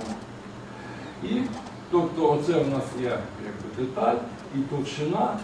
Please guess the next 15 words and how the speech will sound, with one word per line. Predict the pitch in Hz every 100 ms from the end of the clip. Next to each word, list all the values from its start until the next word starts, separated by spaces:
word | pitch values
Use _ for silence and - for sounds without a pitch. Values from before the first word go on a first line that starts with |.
| - - -
не | 269
та, | 277 - 226
яка | 226 208 208 202 -
виникла, | 180 180 170 160 160 -
а, | 147 - - - - - - - - 120
е, | 127 127 135
якось | 160 156 135 - 131
товщини | 139 143 147 135 123 131 120 143
беремо. | 160 147 - 98 -
Тобто | 135 131 127 - - - 127
я | 139 139
навіть | 147 139 139
не | 165
вводжу | 151 180 160 123 117
числа, | 185 202 - 180